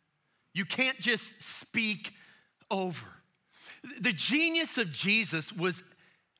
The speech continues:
answering questions with questions. Wisdom is active listening. C-, can I remind us, the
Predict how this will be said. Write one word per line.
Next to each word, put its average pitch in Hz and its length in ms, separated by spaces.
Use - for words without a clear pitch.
answering 269 600
questions 196 1000
with 233 400
questions. - 1080
Wisdom 247 400
is 180 140
active 269 540
listening. 269 800
C-, - 80
can 240 220
I 269 100
remind 208 420
us, 160 100
the 170 200